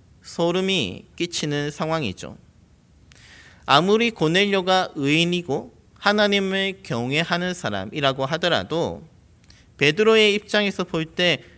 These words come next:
로마 군대 장이 나를 찾는다.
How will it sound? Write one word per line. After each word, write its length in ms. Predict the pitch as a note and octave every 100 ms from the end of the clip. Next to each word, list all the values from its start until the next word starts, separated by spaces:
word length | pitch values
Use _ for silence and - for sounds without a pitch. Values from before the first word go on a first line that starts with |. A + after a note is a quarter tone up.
| - -
로마 500 | C#3+ E3+ F#3+ G3+ G3
군대 880 | - - C3 C#3 D#3 F#3 G3+ G3 - - - _ _
장이 640 | - A2+ A#2+ D#3+ F#3+ B3 - _ _ _ _ _ -
나를 300 | G#2 A2+ C#3
찾는다. 800 | - F3+ F3 F3+ D#3 F#2 B2+